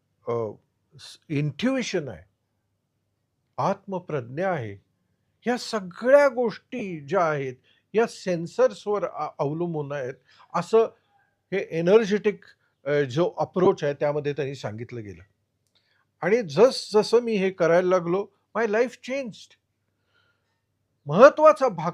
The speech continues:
काय आहे, की हे सगळं जरासं अपारंपरिक असल्यामुळे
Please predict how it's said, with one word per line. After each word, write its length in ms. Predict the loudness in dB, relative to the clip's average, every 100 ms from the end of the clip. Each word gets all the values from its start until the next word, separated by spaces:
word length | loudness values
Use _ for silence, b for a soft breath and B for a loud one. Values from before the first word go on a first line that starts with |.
| -4
काय 180 | -4 -2
आहे, 200 | -6 -14 -8
की 80 | -2
हे 260 | 0 0
सगळं 520 | -2 -4 -2 0 0
जरासं 800 | 0 0 0 0 0 -2 -2 0
अपारंपरिक 840 | 0 2 0 0 -2 -8 -10 -10 -12
असल्यामुळे 800 | -12 -10 -4 -4 -4 -8 -10 -12